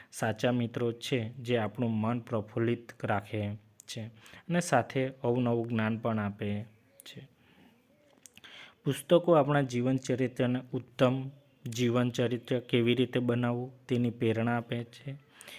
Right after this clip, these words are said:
ઇતિહાસનું કોઈ પણ પુસ્તક આપણને નવી દિશા આપી જાય છે. ઐતિહાસિક વાર્તા કથાઓથી ભાવિ પેઢી સમાજને નવો સાહસ પ્રાપ્ત થાય છે.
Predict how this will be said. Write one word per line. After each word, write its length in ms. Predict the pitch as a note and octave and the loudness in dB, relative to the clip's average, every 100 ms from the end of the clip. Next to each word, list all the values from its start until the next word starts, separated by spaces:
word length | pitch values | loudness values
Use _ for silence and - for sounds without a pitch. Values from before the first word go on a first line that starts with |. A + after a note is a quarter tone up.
| - | -8
ઇતિહાસનું 640 | B2 A#2 C#3+ C#3 C3+ D3 C3 | -6 -2 2 2 2 -2 2
કોઈ 180 | D3 D3+ | 2 2
પણ 220 | D3+ C#3+ | 0 -2
પુસ્તક 440 | C#3 B2 - C3 | -2 -2 -2 -2
આપણને 380 | A2+ G#2 A#2+ A#2+ | -2 -2 -2 0
નવી 300 | A2+ G#2+ A2+ | -2 -2 -2
દિશા 440 | A2+ A2 G#2+ B2+ | -2 -4 -4 -2
આપી 220 | B2 B2+ A#2+ | -2 -2 -4
જાય 220 | B2 A#2+ | -2 -6
છે. 500 | - B2 C3 D#3+ C3 | -8 -14 -14 -10 -10
ઐતિહાસિક 580 | A#2 - B2 - B2 A2 - - - - - - A#2+ | -4 2 2 0 -6 -6 -12 -20 -20 -20 -20 -10 0
વાર્તા 500 | A2+ A2 A2 A#2 A#2 | 2 2 -2 -4 -4
કથાઓથી 720 | - A2+ - B2 A#2 A#2 A#2 | -4 -4 0 2 2 0 -4
ભાવિ 460 | A2 G#2+ A2 A#2+ B2 - _ | -4 -2 0 0 -2 -10 _
પેઢી 300 | A#2+ A2+ A2+ | 0 2 2
સમાજને 540 | A2 A2+ A2 G#2+ A2 G#2 | -2 -2 0 -2 -2 -4
નવો 340 | G#2 G#2+ A2 | -2 -2 -4
સાહસ 460 | G#2 A2 G#2 A2 - | -4 -4 -2 -4 -4
પ્રાપ્ત 380 | A#2 A2+ - | -2 -2 -2
થાય 200 | - A#2 | -4 -4
છે. 220 | A2+ - | -4 -8